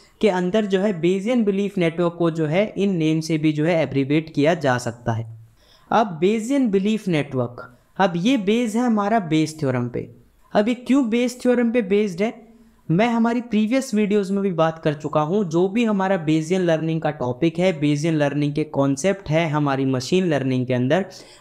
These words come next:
उन सभी के अंदर जो है बेस थ्योरम यूज़ होती है। बेस थ्योरम में क्यों यूज़ होती है? Because इन सभी लर्निंग्स के अंदर, इन सभी मॉडल्स के अंदर जो है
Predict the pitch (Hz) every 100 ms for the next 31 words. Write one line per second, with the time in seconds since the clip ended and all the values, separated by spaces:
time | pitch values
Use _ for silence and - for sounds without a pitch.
0 | - 220 214 202 185 254 247 208 196 196
1 | 214 220 147 180 220 208 170 156 143 131
2 | 127 123 120 120 113 113 - - - -
3 | - 143 214 269 - - 262 262 262 247
4 | 240 233 233 214 202 208 208 233 - -
5 | - 196 226 269 226 - 220 262 - -
6 | 175 202 196 151 139 175 208 - - 196
7 | 190 196 202 190 190 185 170 190 156 131
8 | 135 175 190 - 170 156 151 143 147 147
9 | 208